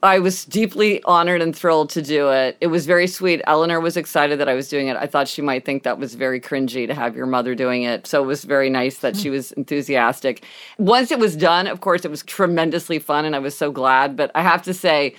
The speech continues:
Speaker 1: leading up to it, I thought, "Well, I really hope this goes well."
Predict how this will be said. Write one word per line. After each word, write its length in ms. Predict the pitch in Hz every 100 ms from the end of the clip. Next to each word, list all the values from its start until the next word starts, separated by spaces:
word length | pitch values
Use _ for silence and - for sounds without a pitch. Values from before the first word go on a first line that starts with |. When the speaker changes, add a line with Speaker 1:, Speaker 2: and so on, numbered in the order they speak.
| - -
Speaker 1:
leading 320 | 175 190 175
up 140 | 160 -
to 160 | 160
it, 160 | 135 -
I 100 | 139
thought, 340 | - 127 123 -
"Well, 320 | 147 143 - -
I 60 |
really 240 | 131 139 156
hope 180 | 180 180
this 160 | 196
goes 260 | 220 214 196
well." 440 | 202 196 147 208